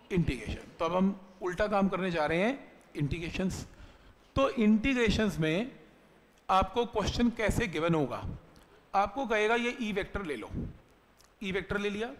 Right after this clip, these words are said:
दे दिया ई वेक्टर। आपको कहेगा कि V of A B निकालो, यानी कि कोई दो points हैं, एक point A point है और एक पॉइंट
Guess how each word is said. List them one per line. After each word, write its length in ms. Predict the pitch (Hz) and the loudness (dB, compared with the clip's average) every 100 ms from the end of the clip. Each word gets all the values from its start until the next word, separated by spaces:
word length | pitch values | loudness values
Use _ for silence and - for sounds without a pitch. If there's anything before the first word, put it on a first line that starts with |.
| - - - _ _ _ _ _ - - | -20 -20 -20 _ _ _ _ _ -20 -8
दे 120 | 165 | -2
दिया 120 | 202 | 0
ई 80 | 208 | 2
वेक्टर। 400 | 214 185 233 294 - - - - - - _ - | 0 -2 -4 -6 -12 -20 -20 -20 -20 -20 _ 0
आपको 340 | 202 196 269 262 | 2 4 0 0
कहेगा 460 | 208 180 185 214 240 | 2 2 2 2 0
कि 220 | - 269 - 156 | -4 -6 -6 -6
V 220 | 165 214 247 | -4 2 4
of 180 | 247 - | 2 -2
A 140 | 208 202 | -2 -2
B 120 | 208 | 0
निकालो, 400 | 202 170 135 113 - - - - - _ - - - | 0 0 -2 -4 -10 -12 -16 -20 -20 _ -20 -12 -2
यानी 260 | 170 180 | 2 2
कि 100 | 196 | 0
कोई 160 | 196 214 | -2 -2
दो 160 | 165 185 | 0 0
points 380 | - 180 175 170 | 2 4 4 4
हैं, 320 | 190 247 - | 0 -2 -6
एक 220 | 190 175 | -6 -4
point 240 | 190 190 190 | 0 0 0
A 180 | 151 147 | -4 0
point 240 | 175 175 | 0 2
है 80 | 196 | 0
और 200 | 190 175 | 2 0
एक 140 | 175 - | -2 0
पॉइंट 260 | 208 277 | 0 0